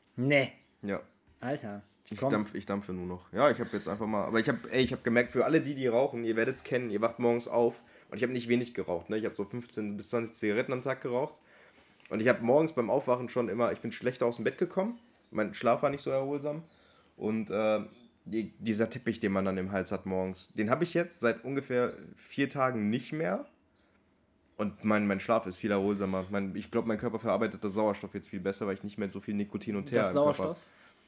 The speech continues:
Speaker 2: Den Sauerstoff.
Speaker 1: Ich hab das Sauerstoff verstanden.
Speaker 2: Echt? Ja, wir werden's herausfinden, <laughs> wenn's fertig aufgenommen ist.
Speaker 1: <laughs> Ja, darauf kannst du doch stolz sein, ehrlich. Da bin ich sogar stolz drauf, dass du jetzt mal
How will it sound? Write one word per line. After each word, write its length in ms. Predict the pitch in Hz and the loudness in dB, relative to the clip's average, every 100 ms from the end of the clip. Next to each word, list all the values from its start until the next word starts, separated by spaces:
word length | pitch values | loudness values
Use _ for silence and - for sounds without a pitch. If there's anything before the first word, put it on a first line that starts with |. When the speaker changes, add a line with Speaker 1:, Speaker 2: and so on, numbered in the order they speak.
| _ _ - | _ _ -6
Speaker 2:
Den 120 | 101 | 0
Sauerstoff. 320 | 120 120 95 - _ _ | 0 -2 -8 -12 _ _
Speaker 1:
Ich 100 | - | -16
hab 100 | 110 | -10
das 160 | 123 - | -10 -8
Sauerstoff 340 | 120 - 127 | -12 -12 -16
verstanden. 300 | - - 104 | -18 -12 -4
Speaker 2:
Echt? 240 | 127 - 101 | -4 -2 2
Ja, 120 | 95 | 2
wir 80 | 95 | 4
werden's 180 | 117 120 | 2 4
herausfinden, 520 | 120 131 - 160 147 | 4 4 10 10 12
<laughs> 20 | |
wenn's 220 | 180 147 - | 8 8 8
fertig 260 | 139 123 | 8 10
aufgenommen 380 | 123 - 123 226 | 8 10 8 8
ist. 240 | 226 214 - | 4 2 -4
Speaker 1:
<laughs> 840 | 208 - - 294 285 - 277 233 | -8 -8 -12 -10 -8 -6 -6 2
Ja, 140 | 151 151 | 6 10
darauf 300 | 185 277 277 | 10 10 8
kannst 200 | 202 180 | 6 6
du 40 | 170 | 2
doch 60 | |
stolz 300 | - 247 370 | 2 -2 0
sein, 260 | 175 139 135 | 0 0 0
ehrlich. 260 | 175 156 - | -2 -2 -2
Da 80 | |
bin 220 | 139 156 175 | -2 -2 -4
ich 160 | 202 | -6
sogar 280 | 151 123 117 | -4 -4 -6
stolz 280 | - 120 - | -8 -10 -8
drauf, 200 | 123 113 | -14 -12
dass 160 | 120 - | -16 -8
du 80 | 127 | -10
jetzt 160 | - | -8
mal 360 | 127 120 123 | -8 -6 -8